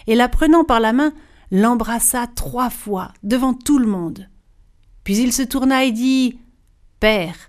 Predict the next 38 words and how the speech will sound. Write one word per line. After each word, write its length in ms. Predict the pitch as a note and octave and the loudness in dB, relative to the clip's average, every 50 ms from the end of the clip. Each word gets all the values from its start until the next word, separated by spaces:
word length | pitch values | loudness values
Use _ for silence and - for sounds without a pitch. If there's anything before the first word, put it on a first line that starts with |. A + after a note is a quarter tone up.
| - _ _ - - - | -20 _ _ -18 -8 -4
j'ai 180 | G#3+ A3+ B3 | 2 2 2
fait 200 | A#3+ A#3+ C#4+ C4 | 2 2 0 0
mon 180 | B3+ A#3+ A#3+ A#3 | 0 0 0 -2
choix. 300 | - - - A3+ F#3+ F#3 - - - _ _ _ _ - | -4 -4 -4 -4 -4 -6 -10 -16 -20 _ _ _ _ -10
Voici 420 | G#3 G#3 C4+ F4+ E4 E4 - C#4 B3+ | -4 0 2 2 2 0 0 -2 0
ma 140 | A3+ G3+ F#3+ | -2 -2 -2
fiancée, 640 | - G#3+ G#3+ G3 F#3+ F#3+ - - G#3 G#3 G#3 - _ _ _ - - - | -4 -8 -8 -6 -6 -6 -6 -6 -8 -10 -10 -14 _ _ _ -14 -6 -2
la 160 | B3+ C4 B3+ | -2 -2 -2
plus 300 | C4 - C4 C4+ B3+ A3+ | -2 -2 -2 -2 -2 -2
jolie 360 | F#3+ A3+ C#4 C#4 B3+ B3 B3 | 0 0 0 2 2 -2 -4
fille 360 | A#3 - - B3+ B3+ A#3 G#3+ | -6 -6 -4 -2 -2 -2 -2
du 120 | G3+ G#3+ G#3 | -6 -8 -6
pays 380 | G#3 A3+ G#3+ G#3+ A3 A3+ G#3+ - - _ _ _ _ _ - | -2 0 0 0 0 -4 -8 -12 -20 _ _ _ _ _ -6
et 160 | - A#3+ A#3+ | -4 -2 -2
la 100 | A3+ A3 | -2 -4
plus 240 | A3+ - A3 G#3+ G3 | -6 -6 -8 -6 -6
douce 400 | E3+ D#3+ F#3+ F3+ F3+ E3+ - F#3+ | -6 -8 -8 -8 -10 -12 -10 -10
aussi. » 340 | F3+ - - - - - - - _ _ _ _ _ _ _ _ _ _ _ _ _ _ _ _ _ _ _ _ _ _ | -10 -10 -10 -12 -14 -16 -20 -20 _ _ _ _ _ _ _ _ _ _ _ _ _ _ _ _ _ _ _ _ _ _
Avant 320 | - E3+ E3 D#3 F#3 G#3 A#3+ | -12 -10 -8 -6 -4 -6 -6
qu'il 260 | A#3+ - G#3 F#3 F3 | -6 -4 -4 -2 -2
n'ait 100 | F3 F3 | -2 -4
fini 280 | F3 - G3 G3 A3+ | -6 -4 -4 -2 -2
de 120 | A3+ G3+ E3+ | -2 -4 -4
parler, 500 | - - - - F3 F3 G#3 A#3 A#3 - _ _ _ _ _ - - - - | -4 -4 -4 -4 -4 -6 -8 -10 -12 -14 _ _ _ _ _ -20 -20 -10 -4
le 100 | - F3+ | 0 0
gardeur 480 | F#3 F3+ G#3+ G#3+ A3 A3+ A3 A#3 A3+ A#3 | 2 2 2 2 2 0 -2 -2 -4 -4
d'oie 300 | G#3 A3 A#3 A#3+ B3 A#3+ | -4 -2 -2 -2 -2 -4
porta 340 | A#3+ A#3 G#3+ - - A3+ A3 | -4 -8 -8 -6 -6 -4 -4
son 220 | A3 - A#3 A3 | -4 -4 -4 -4
pipeau 340 | A3 A#3+ A3+ A3+ - A#3 A#3 | -4 -6 -8 -8 -4 -4 -4
à 100 | A3 G#3 | -4 -4
ses 200 | G3+ - G#3 F#3+ | -4 -6 -6 -4
lèvres, 420 | F#3+ F#3+ F#3+ G3 F#3+ F#3+ D#3+ F3+ - - _ _ _ _ _ _ _ _ _ _ - | -4 -4 -6 -8 -10 -10 -14 -16 -16 -20 _ _ _ _ _ _ _ _ _ _ -4
et 160 | A3+ A3+ A#3+ | 0 2 2
à 40 | B3+ | 2
la 120 | C4 C4+ C4+ | 2 -2 0
première 560 | - - - D4 D4 C#4 C#4+ C#4 C4 - - | 0 0 2 2 2 4 2 2 0 -4 -8
trille 560 | - - - C4+ C4 A#3+ G3 E3+ E3+ F3 | -14 -8 -6 -4 -4 -4 -4 -4 -6 -8